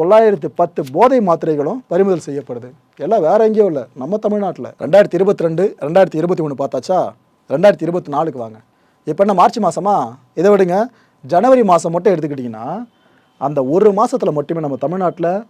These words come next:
ஐநூற்று பதினோரு வழக்குகள் ட்ரக் ரிலேட்டட் கேசஸா பதிவாகியிருக்கு. இருநூற்று தொண்ணூற்று ஒன்பது குற்றவாளிகள் கைது பண்ணப்பட்டிருக்காங்க. ஜனவரியில மட்டுமே சொல்றேன். So, இந்த வருஷம் முடியறதுக்குள்ள இது எவ்வளவு தூரம் மேல போய் நிக்க போதோ? மக்களே, இந்த கான்டென்ட்டை பொறுத்த வரைக்கும் நாமெல்லாம் எதிர்பார்க்க வேண்டிய மிக முக்கியமான விஷயம் ஒண்ணு இருக்கு.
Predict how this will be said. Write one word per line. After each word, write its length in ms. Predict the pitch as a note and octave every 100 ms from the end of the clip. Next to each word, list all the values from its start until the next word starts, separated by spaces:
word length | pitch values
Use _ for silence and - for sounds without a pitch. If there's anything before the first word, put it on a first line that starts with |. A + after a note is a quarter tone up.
| -
ஐநூற்று 540 | B2 G3+ C4 A#3+ G#3
பதினோரு 480 | - D#3+ G3+ G#3 F3+
வழக்குகள் 440 | D#3 G#3 G3 C#3 B2+ B2+
ட்ரக் 240 | G3+ G#3+ F3+
ரிலேட்டட் 340 | F#3 G3+ F3 -
கேசஸா 360 | F#3 F3+ E3+ E3+
பதிவாகியிருக்கு. 560 | D3 D3 B2+ A2+ - A#2 _ _ _ _ _
இருநூற்று 640 | - C3 E3 A#3+ A3+ A#3+ B3
தொண்ணூற்று 460 | E3 G3+ B3+ G#3
ஒன்பது 280 | A3 F3+ F3 D#3+
குற்றவாளிகள் 480 | D#3 A3 F3+ E3+ A#3
கைது 160 | F#3 G3
பண்ணப்பட்டிருக்காங்க. 640 | E3+ D3+ C3 B2+ C3 B2+ C3 _
ஜனவரியில 400 | D3 E3 F3+ E3
மட்டுமே 340 | D3+ D3 F3+ F3+
சொல்றேன். 360 | E3 C3 A2+ - -
So, 80 | C#3+
இந்த 120 | C3
வருஷம் 340 | D#3 B3 G3+
முடியறதுக்குள்ள 420 | F3+ F3+ D#3+ D#3 F3 A#3+ _ C3
இது 100 | C#3
எவ்வளவு 160 | E3 F#3
தூரம் 140 | F3
மேல 160 | D#3+ E3
போய் 140 | D3
நிக்க 140 | C#3+ C3+
போதோ? 160 | C3+ B2+ B2+ _ G2+
மக்களே, 340 | A#2+ B2 F3 F3+ G3+ _ A#2
இந்த 140 | C#3+
கான்டென்ட்டை 420 | F3+ F#3 G3 F#3+ E3
பொறுத்த 200 | D#3 D#3+
வரைக்கும் 300 | C#3 B2+ A2 _ B2
நாமெல்லாம் 320 | C#3 D#3+ F#3+
எதிர்பார்க்க 480 | D#3+ G3+ G3 F3+ E3
வேண்டிய 280 | D3+ D3 F#3
மிக 240 | B2+ F3+
முக்கியமான 440 | G#3 G3+ A3 A3+ G#3+
விஷயம் 300 | G3 A3 F#3
ஒண்ணு 120 | E3+
இருக்கு. 280 | D#3 D#3